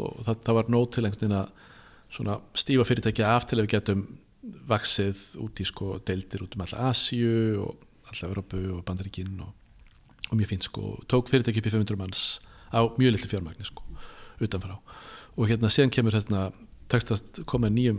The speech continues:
uh, hérna, stjóra inn,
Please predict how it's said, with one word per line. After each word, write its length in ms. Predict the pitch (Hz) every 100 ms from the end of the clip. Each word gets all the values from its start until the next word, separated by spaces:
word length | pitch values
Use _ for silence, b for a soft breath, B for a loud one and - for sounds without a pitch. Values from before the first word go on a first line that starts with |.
| -
uh, 1400 | - 107 107 107 113 - - 185 - 123 - 127 123 131 117
hérna, 320 | 113 101 92 - - -
stjóra 320 | - 120 117 113
inn, 80 | 160